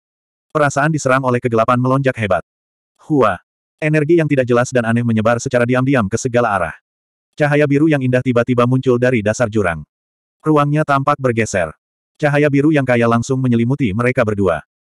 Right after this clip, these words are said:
Weng, udara bergetar. Keduanya merasakan kilatan cahaya di depan mereka. Saat berikutnya, dunia aneh muncul di depan mereka. Langit gelap.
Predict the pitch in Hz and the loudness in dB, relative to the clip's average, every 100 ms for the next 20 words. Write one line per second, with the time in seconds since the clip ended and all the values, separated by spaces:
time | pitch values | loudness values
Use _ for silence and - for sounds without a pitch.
0 | - 135 131 202 - - 156 160 156 131 | -2 0 0 -4 -6 0 2 2 2 0
1 | 113 98 80 - _ 151 143 139 165 156 | -2 -2 -4 -10 _ 0 2 2 0 0
2 | 127 123 131 131 120 120 123 120 117 117 | -2 -2 -2 0 0 0 0 0 0 0
3 | 131 139 131 101 95 92 78 - _ - | 0 0 0 0 -2 -4 -6 -10 _ -10
4 | - 143 170 156 135 127 98 127 185 _ | -4 -2 0 0 0 0 0 -2 -4 _
5 | 139 139 151 156 139 127 123 131 123 131 | -2 0 2 0 0 0 0 0 0 0
6 | 123 98 92 90 78 - _ _ _ _ | 0 0 -2 -4 -6 -10 _ _ _ _
7 | 151 156 170 135 107 | -2 0 0 0 0